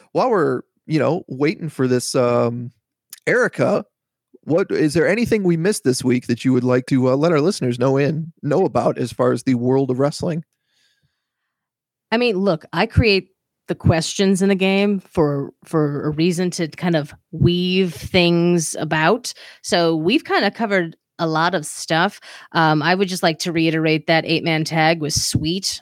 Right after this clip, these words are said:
Speaker 2: on, uh, A E W this week, uh, just because there,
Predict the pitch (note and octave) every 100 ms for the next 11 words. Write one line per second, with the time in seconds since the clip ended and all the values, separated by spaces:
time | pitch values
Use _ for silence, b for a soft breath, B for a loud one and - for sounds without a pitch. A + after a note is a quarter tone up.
0 | - E3 D#3 D3+ D3 C#3+ - D3+ C#3 C3+
1 | G#2 D#3 D3+ D#3 D#3 E3+ E3+ F3+ - G3+
2 | G3 G#3 - - B B B E3 D#3 D#3
3 | F3+ E3+ - - F3+ D#3+ D#3+